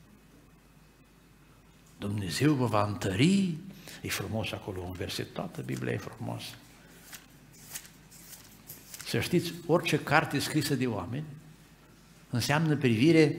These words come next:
pe orizontală. Biblia înseamnă privire pe verticală și încă văzut de sus în jos.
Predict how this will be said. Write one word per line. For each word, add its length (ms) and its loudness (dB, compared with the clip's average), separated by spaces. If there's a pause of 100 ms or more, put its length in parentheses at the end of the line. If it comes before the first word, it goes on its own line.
(200)
pe 80 -4
orizontală. 1000 -2 (1000)
Biblia 360 4
înseamnă 420 0
privire 440 2
pe 120 0
verticală 640 4
și 120 0
încă 180 0
văzut 280 2
de 80 2
sus 220 -2
în 140 2
jos. 200 2